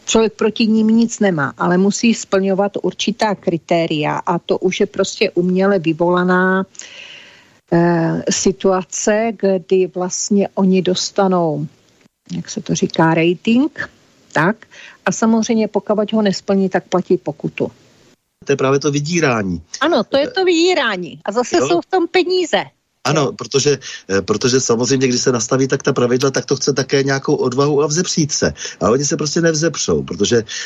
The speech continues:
Speaker 2: samozřejmě je to všechno <laughs> jaksi, mm, protizákonné. Je to
Speaker 1: Jsou
Speaker 2: tak
Speaker 1: firmy, jsou firmy, už jsou firmy, které se vře-, vzepřou. Je to dobrý. Vidíte, tady to záleží prostě na lidech, jestli
Speaker 2: Ano.
Speaker 1: se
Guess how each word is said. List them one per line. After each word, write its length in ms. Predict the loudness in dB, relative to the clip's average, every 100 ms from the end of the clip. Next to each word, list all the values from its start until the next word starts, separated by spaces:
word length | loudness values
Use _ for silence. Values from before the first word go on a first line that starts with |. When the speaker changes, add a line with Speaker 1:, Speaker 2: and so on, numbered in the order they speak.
| -4
Speaker 2:
samozřejmě 500 | 0 2 2 2 2 0
je 100 | -2
to 120 | -2
všechno 480 | -2 -2 0 2 2 0
<laughs> 100 | 0
jaksi, 380 | 0 0 -2 -2 -4 -12 -6
mm, 1000 | -2 0 0 0 0 0 -2 0 -2 -4 0
protizákonné. 800 | 0 0 0 0 -2 -2 0 0 -2 0
Je 180 | -2 0
to 100 | 2
Speaker 1:
Jsou 200 | 2 0
Speaker 2:
tak 140 | -2
Speaker 1:
firmy, 520 | 0 0 -2 -4 -6 -8
jsou 280 | -6 0 0
firmy, 480 | 0 -2 -2 -2 -6
už 220 | -8 -6
jsou 220 | -2 -2
firmy, 440 | -2 -2 -2 0 -4
které 300 | -2 0 0
se 200 | 0 -2
vře-, 240 | 0 -2 -2
vzepřou. 600 | -2 -2 -2 -2 -2 -2
Je 140 | -2 -2
to 160 | 0
dobrý. 260 | 0 0 -2
Vidíte, 480 | -2 -2 -2 -2 -6 -8 -8
tady 160 | -2 -2
to 200 | 0 0
záleží 440 | 0 0 -2 -2
prostě 420 | -2 -4 -2 -2
na 120 | 0 0
lidech, 600 | 0 0 0 0 -4 -6
jestli 480 | -2 0 -2 -4 -2
Speaker 2:
Ano. 140 |
Speaker 1:
se 80 | 0